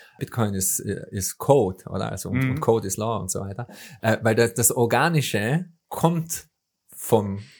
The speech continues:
Speaker 1: Code sozusagen. Also das, das, das, das, äh, äh,
Speaker 2: Mhm.
Speaker 1: was gebärt was sozusagen? Und, und, und
Speaker 2: Mhm.
Speaker 1: um bei der biologischen Metapher zu bleiben, wir würden jetzt, äh, sagen, es, es steckt in der D N A.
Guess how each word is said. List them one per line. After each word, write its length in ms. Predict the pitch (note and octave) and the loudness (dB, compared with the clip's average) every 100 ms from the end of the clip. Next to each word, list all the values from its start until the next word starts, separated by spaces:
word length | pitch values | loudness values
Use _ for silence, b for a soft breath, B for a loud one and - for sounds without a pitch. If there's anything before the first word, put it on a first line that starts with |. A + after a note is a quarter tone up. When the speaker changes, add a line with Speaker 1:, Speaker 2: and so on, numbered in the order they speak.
| b b b | b b b
Speaker 1:
Code 360 | - G2 F#2 D#2+ - | -4 -2 -2 -4 -8
sozusagen. 600 | - - - - E2 - | -6 -4 -4 -4 -4 -6
Also 220 | G2 - | -6 -4
das, 200 | F#2+ F#2+ | 0 0
das, 180 | - - | 2 0
das, 240 | - F#2+ | 0 -2
das, 200 | - F#2+ - | -2 -4 -6
äh, 340 | - A2 A2 - B B | -10 -8 -8 -10 B B
äh, 260 | A2 - - _ | -6 -6 -10 _
Speaker 2:
Mhm. 280 | - D#3+ - | -2 -2 -2
Speaker 1:
was 400 | - A#2+ D#3 - | -2 2 4 4
gebärt 480 | - C3 C3 D3 A#2 | 2 2 2 2 2
was 260 | A2 A2 - | 0 0 -2
sozusagen? 380 | A2 F#2+ G2+ G#2+ | -4 -2 0 0
Und, 160 | A2 | 0
und, 220 | - A#2+ | 0 -2
und 160 | A#2 A2+ | 2 4
Speaker 2:
Mhm. 80 | B2+ | 2
Speaker 1:
um 120 | A2 | 0
bei 140 | A#2+ | 0
der 80 | A2 | 2
biologischen 720 | G#2+ A2+ C3+ C#3 - A2 A2 | 4 6 6 6 4 -2 -4
Metapher 380 | A#2 A2 A#2+ - | -2 0 0 0
zu 160 | - G#2 | -2 -2
bleiben, 380 | G#2 G#2+ G#2+ G#2+ B B | -2 -2 -4 -8 B B
wir 180 | A2+ B2+ | 4 4
würden 200 | B2+ A#2 | 6 2
jetzt, 360 | A2 F#2+ - - | 2 2 2 0
äh, 200 | G2+ G2+ | -4 -2
sagen, 260 | G#2 G2+ | -2 -2
es, 160 | G2+ G2+ | 0 0
es 160 | - - | 0 0
steckt 260 | A2+ - | 0 0
in 80 | G#2+ | -4
der 100 | G2+ | -2
D 160 | G2 G2+ | -2 -2
N 120 | G2 | -2
A. 320 | G2+ F2+ F#2+ | -4 -8 -12